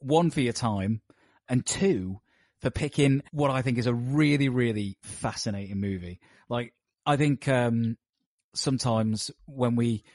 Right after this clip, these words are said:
when we do, like, listener requests or when we, um, when we pick films, not that we've, we're trying to come at it from a slant, but there's certain films that we've avoided doing for the longest time. Like, we avoided doing Jaws 'cause we're like, "Whoa, what are we gonna be able to bring to Jaws?" But those, like,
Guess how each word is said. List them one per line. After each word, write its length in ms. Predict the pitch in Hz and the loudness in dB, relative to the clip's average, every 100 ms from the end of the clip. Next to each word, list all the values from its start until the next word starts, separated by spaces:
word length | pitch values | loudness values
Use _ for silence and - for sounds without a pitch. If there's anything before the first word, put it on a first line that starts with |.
| _ | _
when 120 | 127 | 0
we 80 | 127 | 0
do, 160 | 127 123 | 0 0
like, 180 | 117 | -2
listener 280 | 131 120 127 | -2 -2 2
requests 520 | 117 - 123 117 - | 0 0 -4 -4 -4
or 140 | 110 104 | -4 -2
when 200 | 110 104 | -2 -2
we, 300 | 107 104 104 | -2 -2 -4
um, 360 | 101 101 98 98 _ _ | -4 -4 -6 -8 _ _
when 120 | 113 110 | -4 -4
we 60 | |
pick 260 | 101 131 - | -2 -6 -6
films, 500 | 113 92 92 92 - _ _ _ | -6 -6 -6 -10 -16 _ _ _
not 260 | 151 196 165 | 0 0 -2
that 120 | 156 | -2
we've, 280 | 147 123 139 | -2 -2 -2
we're 100 | 127 | -4
trying 240 | - 135 | -2 0
to 60 | 113 | -2
come 220 | - 127 | -2 -2
at 80 | 110 | -2
it 180 | 110 - | -4 -8
from 380 | 117 107 101 101 _ _ | -6 -6 -6 -8 _ _
a 80 | 113 | -10
slant, 520 | - 139 110 98 - - _ - | -6 -4 -4 -6 -8 -18 _ -8
but 80 | 143 | -2
there's 120 | 143 | 2
certain 240 | 190 170 | 2 2
films 260 | 139 156 135 | 2 2 2
that 60 | 127 | 0
we've 160 | 131 | 0
avoided 400 | 123 139 143 110 | 2 2 2 0
doing 260 | 139 131 117 | 0 2 0
for 100 | 113 | -2
the 40 | 113 | -2
longest 400 | 113 110 104 - | -2 -2 -4 -4
time. 240 | 110 95 | -4 -4
Like, 140 | 95 117 | -6 0
we 140 | 120 | 0
avoided 340 | 110 139 127 | 4 4 4
doing 240 | 110 107 101 | 2 -2 -2
Jaws 460 | 117 104 95 92 | -2 -2 -4 -8
'cause 180 | - - | -12 -12
we're 80 | 113 | -10
like, 160 | 104 - | -12 -14
"Whoa, 240 | - - - - | -16 -16 -18 -8
what 160 | 120 - | -8 -4
are 60 | 120 | -2
we 100 | 117 | -2
gonna 200 | 120 110 | -2 -2
be 100 | 110 | -4
able 120 | 107 | -4
to 100 | 101 | -8
bring 500 | - 117 110 101 95 - | -4 -4 -2 -4 -6 -10
to 100 | 107 | -8
Jaws?" 440 | 110 110 139 - | -6 -4 -6 -6
But 220 | - - 131 | -4 -2 6
those, 320 | 185 180 131 | 8 8 4
like, 180 | 156 | 0